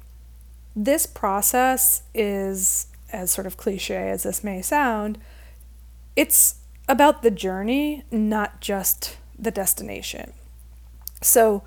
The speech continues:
the kind of entrepreneurship that I encourage, that I work with people to develop is, is about integration. It's about integrating who you are with what you do. Um, and so just knowing that you're on the path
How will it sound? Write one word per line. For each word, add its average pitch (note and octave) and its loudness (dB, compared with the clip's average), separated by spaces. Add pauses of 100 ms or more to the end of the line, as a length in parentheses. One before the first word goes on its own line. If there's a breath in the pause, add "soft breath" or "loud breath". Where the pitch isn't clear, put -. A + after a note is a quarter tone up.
(180 soft breath)
the B3 -2
kind G4 2
of G#4 -4
entrepreneurship A3+ 0
that F#3 -2
I F#3 -2
encourage, G#3 -2
that - -8
I F3+ -2
work G#3 -2
with G#3 -2 (340)
people G3+ -2
to G3+ -4
develop F#3 -4
is, F#3+ -2 (640 loud breath)
is B3 6
about A#3+ 6
integration. G3+ -2
It's - 0
about G#3 0
integrating G3+ -4 (220 soft breath)
who D#4+ 2
you C4 0
are G#3+ 2
with B3 0
what A3 -2
you G#3+ -2
do. F3 -6 (840 loud breath)
Um, F#3+ 4 (240)
and A#3 4
so A#3 8
just C4+ -2
knowing D4+ 2
that B3+ 0
you're A3+ 2
on A3 2
the A3 2
path F#3+ -6